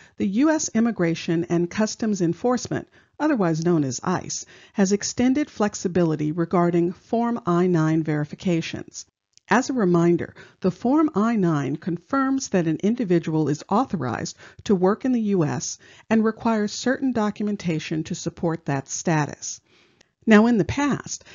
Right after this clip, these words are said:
the actual physical documents had to be viewed by a company representative before they completed the employer portion of the I nine form. However, in March of this year, ice announced that employers and workplaces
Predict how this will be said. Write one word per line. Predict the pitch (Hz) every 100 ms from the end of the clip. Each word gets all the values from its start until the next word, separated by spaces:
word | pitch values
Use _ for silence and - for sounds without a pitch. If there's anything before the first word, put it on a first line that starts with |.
| - -
the | 180 202
actual | 214 - 269 285
physical | 311 - 180 196 - 208
documents | 170 139 - 151 214 -
had | 175 175
to |
be | 170 156
viewed | 175 269 160 180
by | 165 180
a |
company | 180 185 180 180
representative | 165 147 175 220 233 165 - - - - -
before | 185 - 175
they | 170 165
completed | 226 202 170 147 151
the | 160
employer | 151 160 277 320 190
portion | - 135 135 147 143 -
of | 175
the | 170 160
I | 156
nine | 160 180 185
form. | - - - - - _ _
However, | - 220 214 269 127 - _ _ _
in | 220 202
March | 165 208 285 -
of | 180
this | 208 202 - 170
year, | 208 202 - - - - -
ice | 233 330 -
announced | 247 165 156 160 -
that | 160
employers | 156 151 - 285 240 151 160 -
and | 220 254
workplaces | 185 196 269 - 160 156 - -